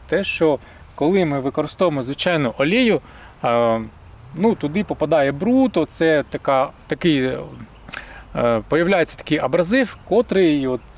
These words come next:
е, сточує ось ці, е, піни, е, оці пластини, да, і,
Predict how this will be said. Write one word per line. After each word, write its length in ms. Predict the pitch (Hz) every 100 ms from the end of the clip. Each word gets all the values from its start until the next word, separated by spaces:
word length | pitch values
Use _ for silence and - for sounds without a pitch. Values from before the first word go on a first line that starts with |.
| -
е, 220 | 135 127 117 120 - - - - - - - 131
сточує 600 | - 202 233 - 170 143
ось 180 | 131 -
ці, 420 | - 175 165 143 - - - - 143
е, 260 | 120 117 -
піни, 440 | 156 202 262 247 226 - - - -
е, 80 | 127
оці 500 | 123 120 127 - 170
пластини, 580 | 165 175 - 247 220 151
да, 240 | 175 165
і, 420 | 131 147 147 135